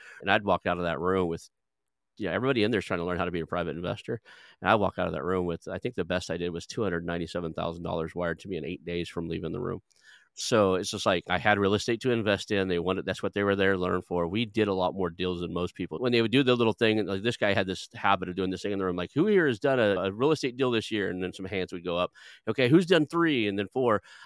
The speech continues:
I usually, with our little real estate investment firm, was one of the guys that had the last guy still having their hand up, 'cause in our best year, it was dozens, right? It drew attention to us, and we were able to raise funds in the room. There are some comp-, there are some guys out there that really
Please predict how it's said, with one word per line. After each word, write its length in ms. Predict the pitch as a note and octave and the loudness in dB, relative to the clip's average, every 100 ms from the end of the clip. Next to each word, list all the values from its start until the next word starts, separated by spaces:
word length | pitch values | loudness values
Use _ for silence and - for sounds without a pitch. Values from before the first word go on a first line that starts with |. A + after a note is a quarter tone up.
| - A2+ | -6 2
I 120 | C#3+ | 2
usually, 460 | C#3+ C#3 A2+ A#2 | 4 2 2 0
with 180 | G2+ G2+ | 0 2
our 140 | A2+ B2 | 4 4
little 200 | A2 G2+ | 2 0
real 220 | G#2+ G#2+ | 0 0
estate 280 | G2 G2+ C#2 | -4 -6 -6
investment 380 | G#2+ A2 E2+ | -4 -4 -6
firm, 260 | - F#2+ F#2 | -4 -4 -2
was 140 | F#2 | -4
one 160 | G2+ G2+ | -4 -2
of 40 | |
the 80 | F2+ | -4
guys 280 | F2 F2+ F2+ | -2 -2 -2
that 80 | F2+ | -6
had 80 | F2+ | -6
the 80 | E2 | 0
last 300 | G#2+ A#2+ - | 2 2 2
guy 100 | G2 | -2
still 240 | - G2+ | -2 -4
having 220 | G2 F2+ | -2 -4
their 100 | E2+ | -4
hand 300 | F#2+ G2 F2 | -4 -4 -4
up, 140 | D#2 - | -6 -8
'cause 220 | G2+ - - _ _ _ | -12 -14 -18 _ _ _
in 100 | G#2 | 2
our 140 | G#2+ G#2+ | 4 4
best 320 | G2+ G2 - | 2 -2 -4
year, 200 | F2+ F2 | -4 -4
it 80 | D#2+ | -4
was 140 | F#2 | -6
dozens, 540 | - F#2+ D2+ C2 - - _ | -2 -2 -2 -14 -18 -20 _
right? 340 | E2+ E2+ F2 - - _ _ - | -8 -6 -6 -10 -18 _ _ -4
It 280 | B2+ C3 | -2 0
drew 160 | A#2+ D#3+ | 6 8
attention 460 | C#3 - C#3+ B2 A2 | 8 4 0 -2 -2
to 140 | G#2 | -2
us, 180 | F#2 - | -2 -4
and 200 | F#2+ F2+ | -6 -4
we 120 | F2 | -4
were 140 | G2 F#2+ | 0 0
able 220 | F#2 F#2+ | 0 -4
to 120 | - | -6
raise 240 | F#2+ F#2+ - | -4 -4 -4
funds 340 | F#2 G2 G2 | -4 -4 -4
in 80 | F2+ | -6
the 100 | E2+ | -4
room. 260 | E2+ E2 - _ _ - - _ | -4 -6 -8 _ _ -20 -20 _
There 220 | - A#2+ C3+ | -2 2 2
are 100 | C3 | 2
some 360 | B2 G#2+ G#2+ - | -2 -2 -4 -8
comp-, 220 | - C3 G#2 | -4 -4 -2
there 100 | A#2 | -2
are 20 | |
some 180 | C#3 F#3+ | -2 -2
guys 260 | A2 G2 C3+ | -2 -2 0
out 140 | G2 | -2
there 100 | F#2+ | -2
that 120 | F2+ C#2+ | -6 -6
really 460 | F2+ G2+ G#2 G#2 | -6 -4 -4 -4